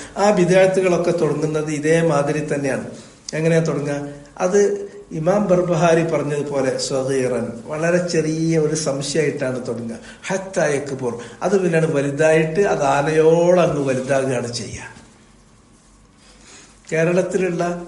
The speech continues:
മുജാഹിദ് പ്രസ്ഥാനം ഇപ്പൊ എന്തായെന്ന് ചോദിച്ചാൽ അതിൽ വലിയൊരു വിഭാഗം അങ്ങനെ നമ്മൾക്കൊരാവശ്യം വരുന്ന നേരത്ത് നമ്മളെ മനസ്സ് ജിന്നിലേക്ക് തിരിയണതിനൊരു കുഴപ്പമില്ല എന്നുള്ള അർത്ഥം.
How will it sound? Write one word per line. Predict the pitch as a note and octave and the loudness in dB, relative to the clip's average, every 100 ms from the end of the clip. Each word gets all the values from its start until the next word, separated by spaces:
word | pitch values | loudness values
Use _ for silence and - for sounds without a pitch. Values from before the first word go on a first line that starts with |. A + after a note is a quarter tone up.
| - | -12
മുജാഹിദ് | C#3 D#3+ F3 F3 F3 | -4 2 4 4 2
പ്രസ്ഥാനം | E3 E3 D#3+ D3+ D3 D3 | -2 -4 0 0 0 -4
ഇപ്പൊ | C3+ D3 | -4 -4
എന്തായെന്ന് | D3 C#3+ C#3+ D3 C#3+ | -4 -2 -2 -2 -4
ചോദിച്ചാൽ | C#3+ C3+ - C#3 A#2+ - - | -4 -4 -4 -4 -6 -10 -8
അതിൽ | D3 D3+ E3 F3 - - - - - C#3+ | -4 -2 -2 -4 -10 -16 -20 -20 -18 -4
വലിയൊരു | E3 A#3+ C4 C4 B3 G#3+ F#3+ | 0 2 2 2 4 4 4
വിഭാഗം | E3 D#3 D#3 D#3+ D#3+ C3+ - - - - - - - - - - D3 | 2 2 2 2 2 -4 -10 -16 -20 -20 -20 -20 -20 -20 -20 -18 -8
അങ്ങനെ | D#3 F3+ F3+ F3+ - - - | -2 2 2 0 -4 -12 -10
നമ്മൾക്കൊരാവശ്യം | E3 A3+ A#3 A#3 F#3+ E3 - F3+ | -2 2 4 4 4 2 2 2
വരുന്ന | E3 E3 E3 | 2 2 0
നേരത്ത് | D#3 D3+ - - D#3+ D#3 | 0 0 0 -2 -2 0
നമ്മളെ | C#3+ D#3+ D#3+ | 0 0 0
മനസ്സ് | D3 D3 D#3 | 0 -2 -4
ജിന്നിലേക്ക് | C#3+ C#3 C#3+ D3+ C#3+ | -4 -4 -2 -2 -2
തിരിയണതിനൊരു | D#3+ C3 C#3 C3+ C3+ C3+ C3+ | -4 -4 -2 -2 -2 -4 -4
കുഴപ്പമില്ല | C3+ B2+ B2+ D3+ C#3 C3 B2+ | -4 -6 -6 -6 -4 -4 -4
എന്നുള്ള | A#2+ A#2+ A#2+ A#2 | -4 -6 -8 -8
അർത്ഥം. | A#2 - - | -10 -12 -18